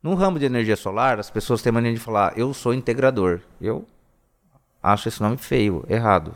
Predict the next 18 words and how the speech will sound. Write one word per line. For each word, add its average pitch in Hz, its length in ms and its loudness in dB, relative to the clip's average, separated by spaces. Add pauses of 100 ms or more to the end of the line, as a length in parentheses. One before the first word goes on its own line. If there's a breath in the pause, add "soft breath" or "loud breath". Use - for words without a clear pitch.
Não, 85 200 -6
você - 280 -4
é 87 80 -2
um 80 80 -2
empre-, 185 220 -4
um 285 320 -12 (100)
empreendedor. 190 880 0 (560 soft breath)
Você - 160 -6
é 359 100 2
um 98 100 0
empresário. 147 680 -2 (1800 soft breath)
Só 196 200 2
que 208 140 -4
o 220 60 2
mercado 214 920 0
tá 147 200 4
tão 226 380 0
assim 175 600 0